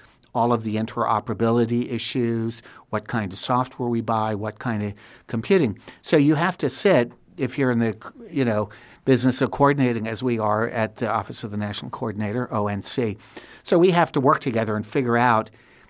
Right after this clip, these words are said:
how do we solve for all of these problems. The Interoperability Forum is something we started last year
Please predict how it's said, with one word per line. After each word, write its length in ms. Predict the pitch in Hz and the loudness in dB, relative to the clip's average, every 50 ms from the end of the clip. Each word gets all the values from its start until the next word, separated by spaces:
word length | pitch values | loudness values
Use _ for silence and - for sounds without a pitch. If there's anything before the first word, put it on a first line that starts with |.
| _ _ - | _ _ -2
how 140 | - 160 170 | 0 2 4
do 80 | 180 | 6
we 100 | 165 139 | 4 4
solve 380 | 123 - - 151 135 123 117 - | 2 2 2 4 4 4 2 0
for 160 | - - 117 | -4 -2 0
all 200 | 113 120 123 120 | 0 0 0 0
of 80 | 113 104 | -2 -4
these 200 | 107 101 101 - | -4 -6 -6 -8
problems. 640 | - - 135 123 120 113 107 101 92 95 - - | -4 0 2 2 2 2 0 -4 -6 -8 -10 -6
The 120 | - 127 | -4 -2
Interoperability 800 | 127 151 - - 151 131 123 120 120 104 104 151 214 202 151 117 | -2 -2 -2 0 0 0 0 0 -2 -2 2 4 4 4 4 2
Forum 560 | - - - - 110 101 104 104 101 107 113 - - - - - - - _ - | -2 -4 -6 -4 -2 0 0 0 0 0 -2 -2 -4 -12 -20 -20 -20 -20 _ -10
is 120 | - - | -6 0
something 300 | - 151 139 127 156 139 | 0 0 2 2 2 4
we 80 | 131 127 | 4 4
started 440 | 131 - - 123 113 113 113 104 | 2 2 2 2 2 2 2 -2
last 500 | 107 104 104 101 98 101 - - - - | -2 -2 -2 -2 -2 -4 -6 -8 -8 -6
year 360 | - 117 101 101 104 101 107 | -4 -4 -2 -2 -4 -4 -6